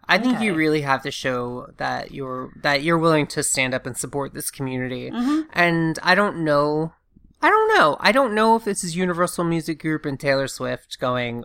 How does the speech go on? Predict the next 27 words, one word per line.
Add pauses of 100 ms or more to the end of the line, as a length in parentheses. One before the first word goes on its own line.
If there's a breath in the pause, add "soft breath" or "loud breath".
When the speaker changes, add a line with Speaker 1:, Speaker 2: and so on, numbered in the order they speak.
Speaker 1:
"Ooh,
we
can
make
money
off
Pride."
Speaker 2:
Right. (100)
Cha-ching. (160)
Speaker 1:
I
don't
know
that
this
is
Taylor
Swift
going,
"Ooh,
I
can
make
Pride
all
about
myself."
Speaker 2:
Mm-hmm.